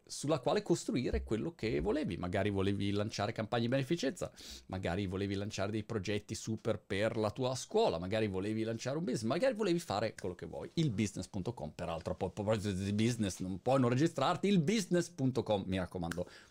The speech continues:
registrati. Cinque, sei ottobre c'è il primo momento dove registreremo contenuti in un, in una bella location, un bel set, con un pubblico dal vivo, che saranno i miei più affezionati Crazy Fury, tra parentesi, quando si dice: "Ma gli N F T", ecco,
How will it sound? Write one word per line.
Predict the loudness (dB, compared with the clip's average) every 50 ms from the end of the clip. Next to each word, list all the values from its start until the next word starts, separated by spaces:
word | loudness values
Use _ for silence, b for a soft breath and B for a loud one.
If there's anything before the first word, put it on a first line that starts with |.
| B B
registrati. | _ 0 0 0 0 0 -2 -4 -2 -4 -6 -6 -4 -4
Cinque, | 0 0 0 0 0
sei | 0 0 -2
ottobre | -2 _ -2 -2 0 0 0 -2 -4 -6 -6
c'è | -4 -2 -2 -4 B B B B B
il | -10 -2
primo | 2 2 4 4
momento | 4 4 2 2 2 0 0 0
dove | 0 0 0 0
registreremo | 0 0 -4 -6 -6 -4 -2 -2 0 0 0 -2 -2
contenuti | -4 -4 -4 -2 0 0 0 0 0 -2 -2
in | -4
un, | -4 -4
in | -4 B B B B B B
una | -4 -4 0
bella | 0 2 2 2 2
location, | 0 -2 -2 -2 -2 -2 0 -2
un | -2 0
bel | -2 -2
set, | -2 -2 -2 0 -2 -2 -4 _ -10 -6
con | -4 -2
un | -2 -2 -2 -2
pubblico | -2 -2 -2 -2 -2 -2
dal | 0 0 2
vivo, | 4 4 2 2 0
che | 0 -2
saranno | 0 0 0 2 2 4 4 6 6 6 6 6 4 2 0 b b b b b b b b
i | -4 0 2
miei | 2 2 2 0
più | 0 4 4 6 6
affezionati | 6 4 2 -2 0 2 2 2 2 0 0
Crazy | 0 0 2 2 2
Fury, | 4 6 6 6 6
tra | 4 2 0
parentesi, | 2 2 0 2 2 2 2 2 0 0
quando | 0 0 0
si | 0 -2
dice: | -2 0 0 0
"Ma | 2 2 2 2
gli | 2 4
N | 2 2
F | 2 0
T", | 0 0 0 -2 0
ecco, | -2 -2 -2 -4 -8 -4 -4 -4 -4